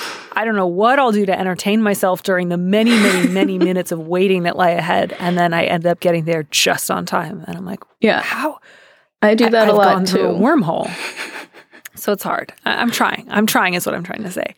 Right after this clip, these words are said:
Speaker 2: Yes.
Speaker 1: And I think I am probably not as better at it than I wanna think that I am.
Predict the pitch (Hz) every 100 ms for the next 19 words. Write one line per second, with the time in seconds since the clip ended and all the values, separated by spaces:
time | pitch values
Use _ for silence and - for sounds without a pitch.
0 | - - - - 175 170 180 185 180 180
1 | 175 175 180 175 180 175 175 175 - -
2 | - - 202 220 226 190 196 190 180 180
3 | 175 180 - _ _ 185 170 175 180 170
4 | 170 170 170 - - - 190